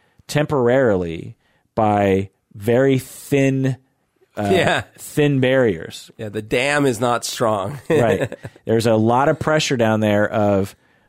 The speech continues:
Speaker 1: worthlessness and anger and rage,
Speaker 2: Right.
Speaker 1: probably. And a thin veil of, of Mormonism was just barely holding it down.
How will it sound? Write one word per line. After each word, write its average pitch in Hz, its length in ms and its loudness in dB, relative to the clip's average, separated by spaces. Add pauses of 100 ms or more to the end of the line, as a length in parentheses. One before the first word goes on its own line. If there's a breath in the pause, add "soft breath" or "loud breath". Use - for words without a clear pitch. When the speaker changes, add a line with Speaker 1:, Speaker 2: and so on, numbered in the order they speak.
(100)
Speaker 1:
worthlessness 120 920 -2
and 95 320 -6
anger 113 460 -2
and 95 240 -4
rage, 101 560 0
Speaker 2:
Right. 90 100 -12
Speaker 1:
probably. 90 540 -8 (920 soft breath)
And 104 500 -2 (280)
a 98 140 -6
thin 135 460 -2
veil 120 340 2
of, 95 340 0
of 98 240 -2
Mormonism 104 800 0
was 92 200 -4
just 95 340 -10
barely 123 440 2
holding 110 460 0
it 85 100 -10
down. 92 460 -10